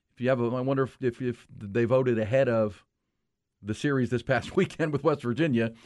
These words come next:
'cause I think I would have gone with Coach Pierce in that role, but, uh, it goes to Randy Mazey as the conference's Coach of the Year. Uh, Eric Kennedy with his, uh,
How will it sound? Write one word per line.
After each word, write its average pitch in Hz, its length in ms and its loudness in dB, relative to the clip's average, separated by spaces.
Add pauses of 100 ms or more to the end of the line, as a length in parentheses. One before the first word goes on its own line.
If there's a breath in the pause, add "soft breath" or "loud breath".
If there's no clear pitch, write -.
(320 loud breath)
'cause 110 120 -4
I 120 40 2
think 123 160 -2
I 117 60 4
would 113 120 0
have 107 60 -4
gone 110 180 0
with 104 80 -6
Coach 107 240 -4
Pierce 120 260 0
in 98 60 -4
that 110 180 -2
role, 101 280 -4
but, 98 340 -6
uh, 104 140 0 (360 soft breath)
it 107 140 -8
goes 113 240 2
to - 100 -10
Randy 104 280 0
Mazey 98 400 -2
as 90 80 -6
the 92 60 -10
conference's 92 440 -4
Coach 95 300 -4
of 85 40 -6
the 87 60 -4
Year. 90 240 -4 (560 soft breath)
Uh, 104 160 -2
Eric 175 240 2
Kennedy 170 380 2
with 139 160 0
his, 139 260 -2
uh, 131 240 4